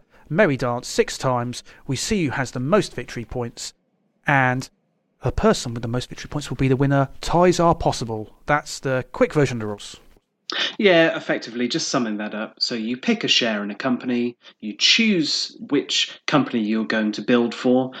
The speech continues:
Speaker 2: maybe one or two companies, depending if you want to split that allowance, and then C, you're going to move a passenger,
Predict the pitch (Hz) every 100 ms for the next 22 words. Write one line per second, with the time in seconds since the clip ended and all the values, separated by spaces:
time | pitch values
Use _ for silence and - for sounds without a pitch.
0 | - 127 120 104 104 110 104 104 123 110
1 | 117 110 - 110 110 - 113 117 117 117
2 | 107 107 107 107 - - 139 139 - 107
3 | 113 123 123 120 - - _ _ _ 123
4 | 120 123 120 117 123 - - - 165 147
5 | 139 135 - _ _ 127 117 120 117 123
6 | 117 120 117 110 - 120 - 104 101 107
7 | 107